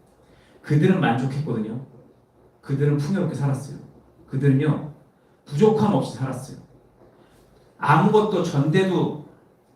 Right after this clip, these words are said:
차지 않고 그냥 맨몸으로 돌아다니는 그들은 부족-, 그들은 부족함 없이 살았어요. 너무 억지라고 여기실 수도 있겠지만 우리가 누릴 수 있는 진정한 풍요는요, 만족함에 있다고 저는 생각을 해요.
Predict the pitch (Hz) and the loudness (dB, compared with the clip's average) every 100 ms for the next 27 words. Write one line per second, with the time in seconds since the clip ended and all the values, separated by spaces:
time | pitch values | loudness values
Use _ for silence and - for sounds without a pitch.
0 | _ _ _ - 196 156 143 - 175 160 | _ _ _ -2 0 2 0 0 -2 -2
1 | 156 196 - - - - _ _ _ 147 | 2 2 2 -2 -12 -20 _ _ _ 2
2 | 156 202 214 196 180 143 147 131 131 - | 4 6 6 4 0 0 2 0 -2 -4
3 | 147 151 - - 202 196 160 175 - - | -8 -8 -10 -6 -6 -4 -4 -4 -4 -2
4 | 196 196 208 127 - - 135 127 - - | -2 0 -2 -4 -6 -8 -8 -8 -12 -20
5 | - - - - - - - - - - | -20 -20 -20 -20 -20 -20 -20 -20 -20 -20
6 | - - _ _ - - - _ _ - | -20 -20 _ _ -20 -20 -20 _ _ 0
7 | 151 180 - - - 226 190 156 139 143 | 2 4 2 0 2 4 4 4 2 2
8 | - 143 139 135 117 131 104 - - _ | 0 -2 -4 -6 -4 -4 -4 -8 -18 _
9 | _ 135 160 180 143 143 151 - 139 - | _ -2 2 4 4 2 0 -2 -4 -2
10 | 139 147 196 - - 196 175 117 110 - | -2 0 0 2 0 -2 -2 -2 -4 -8
11 | - - - - 135 139 151 190 185 - | -14 -20 -20 -6 0 2 4 2 0 -2
12 | 185 165 120 135 117 107 131 139 101 98 | -2 -2 -2 -2 -4 -6 -6 -6 -6 -10